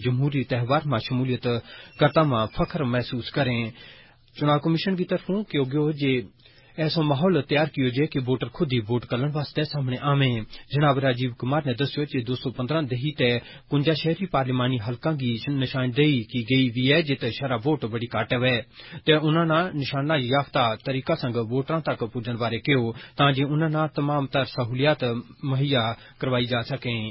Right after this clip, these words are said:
ضلع ریاسی کا کٹرا کی ترکٹا پہاڑیاں میں واقع ماتا ویشنو دیوی کا شرائن کے نزدیک پنچھی ہیلی پیڈ پر جموں ہوائی اڈا تے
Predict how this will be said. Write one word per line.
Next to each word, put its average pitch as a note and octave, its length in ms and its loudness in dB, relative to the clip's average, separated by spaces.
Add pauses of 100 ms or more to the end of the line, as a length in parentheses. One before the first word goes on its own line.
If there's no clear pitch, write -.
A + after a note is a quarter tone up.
(720)
ضلع D#3+ 480 6
ریاسی D#3+ 320 4
کا G3+ 160 4
کٹرا F#3+ 420 2
کی F3+ 200 0 (100)
ترکٹا D#3+ 420 0
پہاڑیاں D3+ 280 2
میں E3 180 2
واقع C#3+ 320 2 (100)
ماتا C#3+ 320 2
ویشنو C#3 320 0 (120)
دیوی C#3 280 0
کا D3 200 2 (100)
شرائن D#3+ 300 0
کے C#3+ 200 2
نزدیک C3 480 0 (460)
پنچھی F3+ 380 2
ہیلی D3 240 0
پیڈ D3+ 340 0
پر F3 80 2 (140)
جموں D#3+ 320 2
ہوائی C3 340 0
اڈا D3 260 2 (100)
تے C3+ 120 0